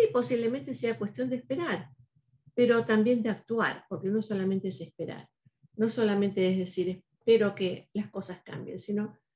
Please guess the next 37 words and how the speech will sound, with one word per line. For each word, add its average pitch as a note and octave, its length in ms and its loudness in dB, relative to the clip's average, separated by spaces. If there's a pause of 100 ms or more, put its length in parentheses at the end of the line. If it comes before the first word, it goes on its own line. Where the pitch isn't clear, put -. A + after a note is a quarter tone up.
(260)
muchas G4 300 -2
cosas A4 340 -2
que F3+ 100 -8
uno E3 200 -6
puede D3 200 -2
hacer - 540 -10
en F#3+ 140 0
la E3+ 140 -2
vida E3 320 -4
para E3 160 -6
sentirse G3 520 -4
mejor F3 380 -2
y F3+ 60 -2
para D#3+ 240 -4
vivir E3 340 0
mejor. - 480 -8 (540)
Por D#4 80 -8
eso F#4+ 180 -2
tenemos F#4 240 0
que E4+ 80 -4
hacer D#4+ 240 0
esfuerzos B3 840 -2 (280)
para A3+ 180 4
lidiar C4 460 4
con B3+ 180 -2
esos, A#3 400 -6 (220)
eh, G#3 80 -4
problemas A3 680 0
que F#3 120 -6
podemos E3+ 420 -6
tener D#3+ 260 -10
o - 140 -10
traumas B3+ 540 2
que G3+ 120 -4
podemos F3+ 460 -8
tener, F3 340 -12 (460)
para C#4 160 -2